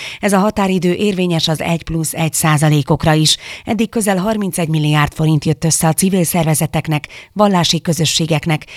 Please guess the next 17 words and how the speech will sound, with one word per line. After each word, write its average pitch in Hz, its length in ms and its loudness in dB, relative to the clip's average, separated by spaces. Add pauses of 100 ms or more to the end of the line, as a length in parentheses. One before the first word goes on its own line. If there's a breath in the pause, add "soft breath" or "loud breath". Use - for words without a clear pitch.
(140)
és - 160 -4
a 240 60 0
Nemzeti 175 340 0 (120)
Tehetségprogramnak 151 1040 -2
felajánlható 156 760 0
összegekből. - 720 -4 (1800 loud breath)
Közel 233 260 4
hétezer-hétszáz 165 840 0
polgármester 151 720 0
jelölt 151 360 0
indul 160 240 0
a 160 60 2
június 190 440 0
kilencedikei 156 800 -2
önkormányzati 151 720 -2
választáson 147 680 -2
országszerte, 151 840 -2